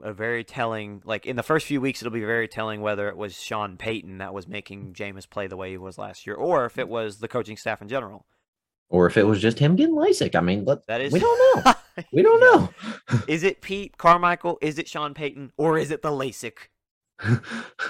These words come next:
Speaker 1: We may never know.
Speaker 2: Tune in to around week three when we can probably tell
Speaker 1: Yeah,
Speaker 2: you.
Speaker 1: tune in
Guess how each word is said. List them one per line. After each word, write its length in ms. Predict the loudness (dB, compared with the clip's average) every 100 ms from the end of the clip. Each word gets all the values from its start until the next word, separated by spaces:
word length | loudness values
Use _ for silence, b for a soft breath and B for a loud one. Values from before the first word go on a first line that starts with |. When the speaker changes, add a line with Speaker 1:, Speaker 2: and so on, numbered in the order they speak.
| B B _
Speaker 1:
We 120 | -6
may 160 | -2 0
never 280 | 0 0 -2
know. 460 | -2 -2 -4 -8 -14 _ _ _ _ b _
Speaker 2:
Tune 180 | 0 2
in 180 | 2 2
to 100 | 2
around 340 | 4 4 4 2
week 240 | 0 -2 -2
three 240 | 0 0
when 160 | -2 -4
we 100 | -6
can 160 | -6
probably 500 | 2 4 4 4 2
tell 220 | 4 2 2
Speaker 1:
Yeah, 120 | -2
Speaker 2:
you. 80 | -8 -10
Speaker 1:
tune 180 | _ -10
in 200 | -10 -12